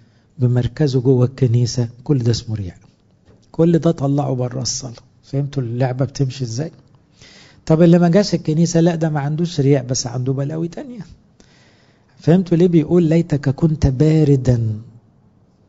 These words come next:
باردا يعني لو بره الكنيسة خالص سهلة،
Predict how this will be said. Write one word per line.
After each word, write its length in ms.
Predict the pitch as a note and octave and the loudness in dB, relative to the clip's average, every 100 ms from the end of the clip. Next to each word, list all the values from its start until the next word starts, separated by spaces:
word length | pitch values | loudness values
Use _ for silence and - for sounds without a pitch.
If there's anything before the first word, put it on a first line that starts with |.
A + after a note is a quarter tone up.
| _ | _
باردا 420 | B2 C3+ C#3 F#3+ F#3 | 2 4 4 4 4
يعني 380 | D#3+ B2+ C3 | 2 0 0
لو 180 | B2 B2 | 0 0
بره 400 | A#2 D#3 G#3+ G#3 | 0 2 2 0
الكنيسة 420 | F#3 F3 F#3+ F3 | -2 -2 -2 -4
خالص 540 | D3 G#3 F#4+ G4+ - - _ _ _ _ _ _ | -4 -2 -2 -4 -8 -18 _ _ _ _ _ _
سهلة، 420 | - F#3 E3+ D3 | 0 2 2 -2